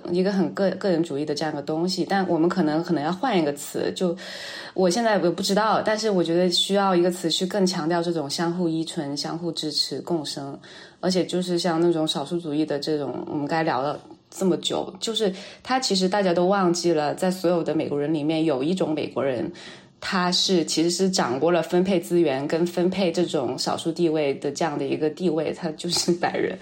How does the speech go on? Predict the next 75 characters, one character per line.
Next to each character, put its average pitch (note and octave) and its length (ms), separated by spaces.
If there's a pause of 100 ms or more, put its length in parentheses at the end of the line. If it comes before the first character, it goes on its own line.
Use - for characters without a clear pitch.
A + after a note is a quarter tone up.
(280)
然 F#3+ 120
后 A3+ 100
他 A#3+ 180
造 C4+ 240
成 B3 160
了 F#3 80
一 G3 80
种 F#3+ 180
就 F#3 120
是 F#3+ 280 (420)
有， - 220 (120)
有 F#3 260
色 A3+ 180
人 F3+ 140
种 E3+ 200
底 D#3 180
层 C#3+ 200
互 F3 300
视， E3+ 300
大 G3+ 120
家 F3+ 80
就 F#3 160 (200)
仿 D3 200
佛 D#3 160
就 F#3+ 120
是 G3 80
我 F#3 80
们 D3+ 80
就 F#3 140
在 F#3+ 140
这 F#3 60
么 F3+ 60
小 E3+ 140
的 C#3 60
一 - 40
个 F3 40
池 D#3 260
里， D3+ 160
就 F3 140
是 E3+ 200 (160)
打 B2+ 180
得 D#3+ 80
你 D#3 180
死 D#3 160
我 D#3+ 120
活。 D#3+ 200
但 G#3+ 160
是 G#3 100
为 A3 280
什 F3 160
么 C#3+ 100
我 D#3+ 120
们 C#3 100
的 D3 80
池 D3+ 220
子 C#3+ 80
这 D#3 140
么 C#3 100
小？ - 320 (580)
所 - 280
以 G3+ 240
就 A3+ 180
是 G#3 160
有 F#3 100
很 F#3+ 140
多 D3+ 80
东 F3 220
西， F3+ 260
我 D#3 100
觉 D#3+ 80
得 D#3+ 60
它 F#3 180
是 F#3+ 200
可 F3+ 180
以 E3 240